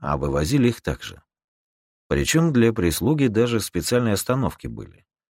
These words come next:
Вон одна из них метров пятидесяти справа. Коробка метров пять длиной и два шириной, закрытая со всех сторон. Человек заходил внутрь и должен был находиться внутри ровно до того момента, пока не прилетит аэробус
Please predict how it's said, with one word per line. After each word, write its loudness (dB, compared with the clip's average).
Вон 2
одна 0
из -2
них -4
метров -2
пятидесяти -4
справа. -8
Коробка -2
метров -4
пять -2
длиной -4
и 0
два -2
шириной, -6
закрытая -4
со -10
всех -8
сторон. -8
Человек 2
заходил -2
внутрь 0
и 2
должен 0
был 2
находиться -2
внутри 0
ровно 0
до -6
того -8
момента, -2
пока -2
не -2
прилетит -8
аэробус -6